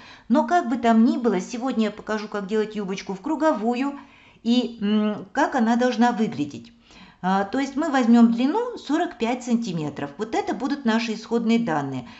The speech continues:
Но прибавки по талии и по бёдрам, естественно, получаются как бы по нолям. Хотя вы видите, что вот здесь вот такие цифры, это на толщину ткани, на объём складочек и всё возьмётся. Сколько нам нужно ткани? На такую юбочку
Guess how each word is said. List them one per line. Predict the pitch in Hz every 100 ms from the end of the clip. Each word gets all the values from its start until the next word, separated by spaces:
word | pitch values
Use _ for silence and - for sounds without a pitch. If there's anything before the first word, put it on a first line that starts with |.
| -
Но | 247
прибавки | - 320 285 277 277 214
по | 226
талии | 226 - 214 196
и |
по | 185 220
бёдрам, | 247 415 262
естественно, | 202 - 254 277 247 202
получаются | 185 185 185 226 240 220
как | 202 202 196
бы |
по | 208 190
нолям. | 196 190 131 123 - - - -
Хотя | - 233 226
вы | 220
видите, | 226 226 185 175
что | - 175
вот | 208
здесь | 220 403 403
вот | 359
такие | 339 339 311
цифры, | 311 294 294 254
это | 247 214
на | 185
толщину | 185 196 214 233 240
ткани, | - 359 370 349 - - -
на | 196
объём | 208 185 226
складочек | 233 254 302 311 - 233
и | 233
всё | - 180
возьмётся. | 156 147 139 139 - - - _ - - - -
Сколько | - 349 349
нам | 254 240
нужно | 254 - 247
ткани? | 247 - 151 143 135
На | 190
такую | 240 240 269 262
юбочку | 349 392 - - 131